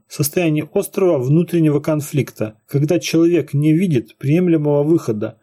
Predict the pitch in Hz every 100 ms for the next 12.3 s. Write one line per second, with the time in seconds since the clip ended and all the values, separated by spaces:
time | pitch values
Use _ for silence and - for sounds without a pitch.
0 | - 135 165 160 202 175 - - 131 -
1 | 160 190 214 - 104 104 _ - 135 -
2 | 180 147 - - 160 165 135 92 - _
3 | - - 196 208 180 147 120 139 143 -
4 | 202 147 135 131 151 160 202 156 127 -
5 | 135 - 208 180 120 - 147 185 160 135
6 | 120 175 208 - 147 160 143 107 104 104
7 | - 110 - - 120 135 - - 208 170
8 | 147 117 117 151 185 160 139 143 143 160
9 | 151 110 107 - 90 104 _ _ - 143
10 | 147 175 233 196 185 180 185 180 - -
11 | 160 165 139 143 156 135 127 127 110 101
12 | 101 95 113